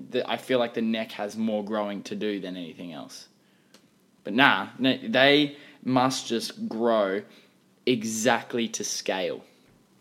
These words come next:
Imagine if humans did, uh, no, imagine if humans did that. Like, you are born as a baby and you could stand up immediately. And, like, you just grew, like, directly upwards. Like,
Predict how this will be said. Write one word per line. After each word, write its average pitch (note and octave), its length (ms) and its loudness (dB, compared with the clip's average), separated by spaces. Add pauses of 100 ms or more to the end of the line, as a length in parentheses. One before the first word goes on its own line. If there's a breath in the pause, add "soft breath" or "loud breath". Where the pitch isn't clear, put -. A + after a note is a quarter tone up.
(640)
Imagine E3 320 6
if F#3 100 -2
humans C3 480 4
did, A#2+ 220 0 (200)
uh, A#2+ 520 2 (600 soft breath)
no, G#3 140 6
imagine B3+ 300 4
if - 180 0
humans D#3+ 340 0
did A2+ 180 -2
that. E2 280 -6 (460 soft breath)
Like, C3+ 140 -2
you E3 100 8
are D3 80 8
born A#2+ 680 4 (480 loud breath)
as B2+ 140 4
a B2 60 4
baby A2 440 2
and G#2 120 -2
you G#2+ 40 0
could A2 140 -10
stand A2+ 480 -2
up G2 280 -2
immediately. G#2 720 0 (340)
And, A#2+ 180 2
like, A2 240 0
you A#2+ 120 2
just B2 240 -2
grew, A2 480 0 (260 soft breath)
like, A2 140 -8 (240)
directly A2+ 580 0 (100)
upwards. F#2+ 540 -6 (720)
Like, A#2 160 -10